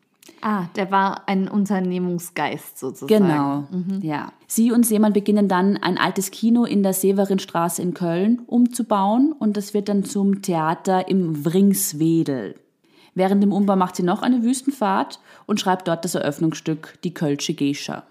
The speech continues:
Speaker 1: <laughs> Ich meine, es klingt ein bisschen nach, ähm, Cultural Appropriation sozusagen.
Speaker 2: Ja.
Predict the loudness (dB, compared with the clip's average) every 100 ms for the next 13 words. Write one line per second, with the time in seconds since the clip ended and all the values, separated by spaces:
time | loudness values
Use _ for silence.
0 | _ _ _ _ _ _ _ _ -18 -16
1 | -16 -20 -20 -14 -6 -6 -6 -10 -8 -8
2 | -8 -8 -10 -8 -8 -8 -10 -14 -10 -6
3 | -6 -6 -8 -10 -2 0 2 0 -2 0
4 | 0 0 0 -2 0 0 0 -2 -4 -4
5 | -2 -2 -2 0 0 0 -2 0 0 0
6 | -2 -4 -4 -4 -4 -2 -4 -4 -8 -6
7 | -4 -2 -2 -2 -2 -2 0 -2